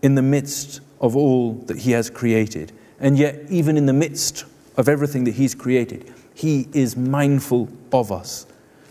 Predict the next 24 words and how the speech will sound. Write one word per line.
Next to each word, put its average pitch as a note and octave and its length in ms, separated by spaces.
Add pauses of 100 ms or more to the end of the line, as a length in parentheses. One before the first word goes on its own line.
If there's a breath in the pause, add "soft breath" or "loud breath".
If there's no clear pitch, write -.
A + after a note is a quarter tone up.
(180 soft breath)
Take G#3+ 220
a G#3+ 60
moment F3+ 340
this - 180
afternoon, B2 600 (280)
right D3+ 380
where D3 180
you B2 280
are, G2 240 (420 loud breath)
to F3+ 160
remind E3+ 560
yourself A2 720 (1120)
that C#3+ 180 (140)
i-, D3+ 220 (180)
in D3+ 200
every E3+ 380
area E3+ 340
of C#3+ 200
your C#3+ 160
life, B2 520 (920)
he D#3+ 240
is C#3 140
in C#3 120
charge. A#2 600